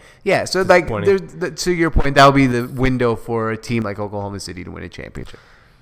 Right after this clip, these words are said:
Speaker 2: Good for Larry Brown. I just realized, like, they beat Phil Jackson and the Lakers,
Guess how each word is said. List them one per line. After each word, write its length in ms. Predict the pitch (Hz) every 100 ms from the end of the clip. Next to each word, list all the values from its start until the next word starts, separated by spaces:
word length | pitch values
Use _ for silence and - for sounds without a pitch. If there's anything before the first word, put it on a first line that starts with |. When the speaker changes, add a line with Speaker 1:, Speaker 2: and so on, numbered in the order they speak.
| - _ -
Speaker 2:
Good 120 | - 381
for 120 | 466
Larry 240 | 277 190
Brown. 380 | 165 123 113 95
I 100 | 117
just 320 | 165 - -
realized, 460 | 120 107 104 104 110
like, 300 | 120 - _
they 120 | 156
beat 240 | 143 247 -
Phil 180 | 190 165
Jackson 460 | 131 107 127 113
and 140 | 101 98
the 80 |
Lakers, 600 | 95 98 104 - - -